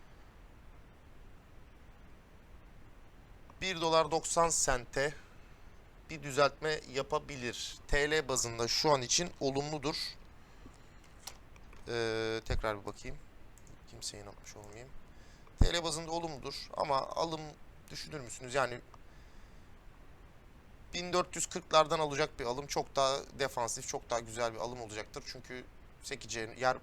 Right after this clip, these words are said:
burasıdır. Ee, dolar T L kuruna geçeyim hemen. Dolar T L kurunun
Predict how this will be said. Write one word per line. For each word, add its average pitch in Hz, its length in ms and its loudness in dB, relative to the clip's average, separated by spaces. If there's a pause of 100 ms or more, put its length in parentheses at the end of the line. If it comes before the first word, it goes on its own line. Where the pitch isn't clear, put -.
(180)
burasıdır. - 540 -6 (1400)
Ee, 123 360 0
dolar 151 220 10
T 143 180 12
L 143 60 2
kuruna 113 260 -2
geçeyim 107 340 -2
hemen. 160 140 -4 (2500)
Dolar 151 260 12
T 185 300 10
L 202 180 8
kurunun 196 380 6